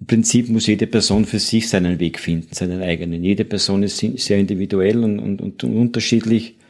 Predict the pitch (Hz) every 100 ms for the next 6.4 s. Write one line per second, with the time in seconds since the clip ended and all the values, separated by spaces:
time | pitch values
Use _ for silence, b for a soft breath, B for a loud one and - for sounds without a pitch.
0 | b b b b - 113 101 - 98 -
1 | 101 104 101 - 95 87 - 113 113 120
2 | - 98 - - 101 92 95 92 90 98
3 | 98 - 98 98 - 113 - _ _ _
4 | _ _ _ _ 113 110 104 104 98 101
5 | - 120 113 101 98 95 101 107 - 110
6 | 104 107 110